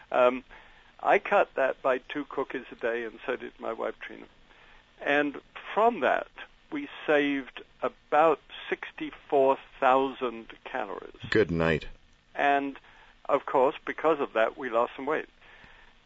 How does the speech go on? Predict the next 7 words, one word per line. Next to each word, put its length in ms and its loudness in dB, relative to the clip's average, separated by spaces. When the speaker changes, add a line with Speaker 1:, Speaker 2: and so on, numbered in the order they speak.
Speaker 1:
uh, 240 2
which 280 -6
is 140 -10
wonderful, 520 -2
um, 540 2
and, 400 -8
uh, 400 -6